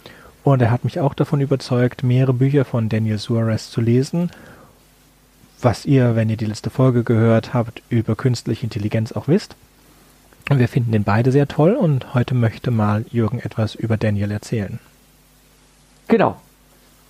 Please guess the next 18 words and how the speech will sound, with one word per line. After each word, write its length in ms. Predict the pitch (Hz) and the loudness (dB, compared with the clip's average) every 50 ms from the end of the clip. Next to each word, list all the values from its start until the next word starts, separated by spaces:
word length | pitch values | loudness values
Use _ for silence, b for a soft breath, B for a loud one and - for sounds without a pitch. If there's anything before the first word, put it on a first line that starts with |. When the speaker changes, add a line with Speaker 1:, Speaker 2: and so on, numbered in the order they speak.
| _ _ _ _ _ - | _ _ _ _ _ 0
Speaker 2:
Ähm, 480 | 151 135 127 123 117 113 110 107 101 101 - | 2 4 4 2 2 0 -4 -6 -8 -10 -2
Sönke 260 | - 156 151 - 147 | -2 -2 0 2 2
hat 140 | 131 139 - | 0 2 0
schon 100 | - 113 | -2 -4
gesagt, 400 | 110 104 131 156 185 - - - - - - _ _ _ _ _ _ _ - | 0 0 0 0 0 -4 -10 -18 -20 -20 -20 _ _ _ _ _ _ _ -8
Mister 260 | 127 117 117 - - | -6 -6 -6 -6 -4
Suarez 480 | 110 123 151 160 147 139 156 151 - - | 0 2 2 4 4 4 2 0 -2 -4
ist 300 | - - 131 - - - | -6 -6 -6 -6 -6 -6
tatsächlich 640 | 131 - - - - 131 123 - - 131 131 120 - - - - - - - _ _ _ _ _ _ | -6 -6 -6 -6 -6 -6 -6 -4 -4 -2 -2 -2 -4 -10 -18 -20 -20 -20 -20 _ _ _ _ _ _
einer 240 | - 135 147 147 143 | 0 0 2 2 2
meiner 160 | 131 127 120 | 0 0 0
Lieblingsautoren, 880 | 113 120 151 - 185 170 - 165 - 165 - - 190 196 220 254 285 285 - _ _ _ _ _ _ _ _ _ _ _ _ _ _ _ _ _ - _ _ | 0 -2 -2 -4 -6 -4 -2 -4 -4 -4 0 2 2 2 2 0 -2 -6 -10 _ _ _ _ _ _ _ _ _ _ _ _ _ _ _ _ _ -20 _ _
an 220 | - 131 131 135 107 | -2 0 0 0 2
den 260 | - 131 139 139 151 | 2 2 2 2 2
ich 460 | - - 139 139 127 - - - - - | 2 4 4 4 2 0 -6 -18 -18 -12
wirklich 480 | - 120 107 107 147 196 196 - 170 - | -10 -10 -2 0 0 0 2 0 -2 0
durch 320 | - 151 135 - - - | 0 0 0 -2 -4 -2
einen 340 | 120 135 135 135 131 123 123 | 0 0 2 2 0 0 -2